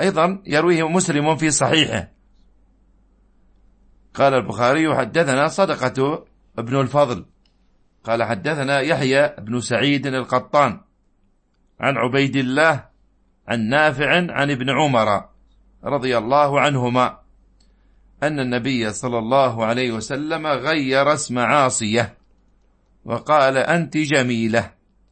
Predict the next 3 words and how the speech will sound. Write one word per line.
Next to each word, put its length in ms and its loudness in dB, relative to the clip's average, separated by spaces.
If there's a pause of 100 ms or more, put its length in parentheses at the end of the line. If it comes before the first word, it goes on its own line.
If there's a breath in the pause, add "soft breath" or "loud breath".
(580)
أنت 300 -2
جميلة". 600 -2 (840)
وعاصية 1000 2